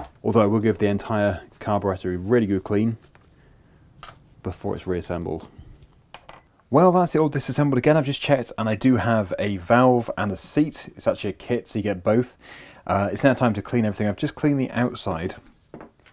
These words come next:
with some carb spray, just to get that initial grime off there. Uh, everything else can be done in the ultrasonic cleaner,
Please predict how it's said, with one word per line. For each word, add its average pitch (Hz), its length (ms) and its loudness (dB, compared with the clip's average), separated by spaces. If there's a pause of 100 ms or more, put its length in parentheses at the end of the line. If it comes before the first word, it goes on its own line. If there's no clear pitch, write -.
(200)
with - 120 -8
some 95 140 -10
carb 101 280 0
spray, 98 400 0 (1300)
just 156 200 0
to - 60 -14
get 123 140 6
that 104 220 -2
initial 113 520 0 (960)
grime 113 440 4
off 87 180 -4
there. 98 280 0 (540)
Uh, 98 300 2
everything 120 280 0
else 110 260 0
can 104 140 -6
be 101 60 0
done 95 340 2
in 101 160 -2
the 95 100 -2
ultrasonic 110 480 -4
cleaner, 113 360 0